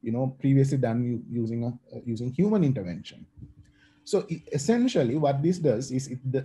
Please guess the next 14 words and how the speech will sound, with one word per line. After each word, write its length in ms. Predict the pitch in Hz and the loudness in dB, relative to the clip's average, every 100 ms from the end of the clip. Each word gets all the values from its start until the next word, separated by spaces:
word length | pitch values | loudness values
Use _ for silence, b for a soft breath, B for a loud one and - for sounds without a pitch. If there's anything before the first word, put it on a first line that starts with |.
| - | -4
cuts 360 | - 170 - - | -4 -4 -4 -2
down 400 | 202 202 208 196 | 2 2 2 0
the 100 | 185 | -2
time 540 | 190 170 131 107 151 | 2 2 2 0 -2
taken 420 | - 139 139 156 | 0 -2 0 -4
for 280 | 156 147 139 | 0 0 0
pre-approval 760 | 143 139 135 135 143 147 160 | -2 -2 -2 -4 0 4 4
of 140 | 139 117 | 2 0
the 80 | 98 | -6
loan 380 | - - 180 - _ 123 | -8 -10 -16 -16 _ -8
application. 580 | - 90 80 - 156 - b b b b | -8 -10 -12 -10 -10 -10 b b b b
And 320 | 175 175 156 - | 6 6 4 -4
this 420 | 123 147 214 - | 0 2 2 2
results 580 | 185 180 160 151 208 | 2 2 4 4 2